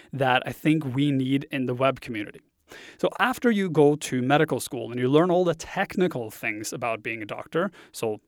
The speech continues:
technically the language of being a doctor in a very literal sense, you have to go to a hospital and work through a rotation. In the rotation, you literally rotate through all the different departments in the hospital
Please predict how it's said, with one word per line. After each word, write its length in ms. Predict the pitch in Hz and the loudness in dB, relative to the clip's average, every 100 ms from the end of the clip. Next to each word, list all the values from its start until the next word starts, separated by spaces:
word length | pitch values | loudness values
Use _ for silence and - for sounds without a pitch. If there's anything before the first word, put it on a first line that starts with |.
| _ | _
technically 560 | - 120 147 123 135 135 | -6 -4 -4 -6 -8 -8
the 260 | 120 127 120 | -4 -4 -4
language 720 | 110 113 107 107 123 127 - | -6 -6 -6 -4 -6 -4 -6
of 120 | 123 | -6
being 160 | 120 117 | -8 -8
a 40 | |
doctor 340 | 113 113 - 139 | -6 -8 -6 -6
in 180 | 120 | -6
a 20 | 110 | -8
very 220 | 117 110 | -8 -8
literal 440 | 110 113 117 143 | -8 -6 0 0
sense, 440 | 139 165 214 - - - - - _ - | 2 0 0 -2 -10 -20 -20 -20 _ 2
you 140 | 170 | 4
have 160 | 185 - | 4 2
to 80 | |
go 160 | 165 170 | 0 0
to 160 | 170 131 | 0 2
a 20 | |
hospital 500 | 175 - - 117 127 | 4 2 0 -4 -4
and 200 | 143 120 | -4 0
work 340 | 131 139 143 | 4 2 0
through 400 | - - 131 143 | -8 -6 -2 -2
a 60 | 117 | -2
rotation. 680 | 123 - - 151 - - _ _ - | -2 -2 2 2 2 -6 _ _ 0
In 200 | 160 202 | 4 6
the 80 | 214 | 8
rotation, 640 | 202 202 190 - 113 120 - - | 8 6 2 2 -4 -8 -14 -4
you 100 | 151 | -2
literally 600 | 160 226 - 247 220 220 | 2 0 0 0 0 -2
rotate 720 | 143 131 151 180 - 190 170 | -2 4 4 2 -4 -4 -4
through 380 | - - 156 156 | -8 -2 0 2
all 340 | 139 151 175 196 | 2 2 2 0
the 80 | |
different 320 | 185 190 202 180 | -4 -4 -4 -6
departments 540 | - - 180 180 160 | -2 -2 -2 -4 -4
in 80 | 156 | -4
the 80 | - | 0
hospital 500 | 180 - - 131 | -2 -2 -8 -10